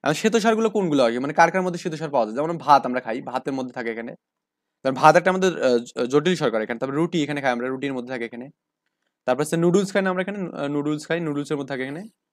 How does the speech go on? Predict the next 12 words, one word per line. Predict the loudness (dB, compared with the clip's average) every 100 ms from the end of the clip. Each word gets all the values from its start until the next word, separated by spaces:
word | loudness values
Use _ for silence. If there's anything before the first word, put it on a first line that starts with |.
| _ _ _ _ _ _ _ _ _ _ _ _ _ _ _
আচ্ছা, | -16 -14 -14 _ _ _ _
তারপর | 2 4
আমরা | 4
এখানে | 2 8
পাউরুটি | 10 10 6 2
যেটা | -2 -2
খাই | -2
এখানে, | -2 -2
পাউরুটির | 2 2 0 -6
মধ্যে | -8 -8
থাকে | -10
না, | -10